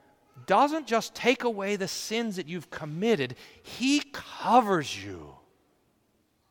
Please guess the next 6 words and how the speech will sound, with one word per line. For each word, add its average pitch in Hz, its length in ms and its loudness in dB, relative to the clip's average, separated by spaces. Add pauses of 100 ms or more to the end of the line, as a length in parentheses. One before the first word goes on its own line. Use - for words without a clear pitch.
(500)
That's 156 240 -2
the 208 120 -4
biblical 170 500 -4
picture. - 500 -10 (1900)
Remember 139 320 -6
Noah, 135 540 2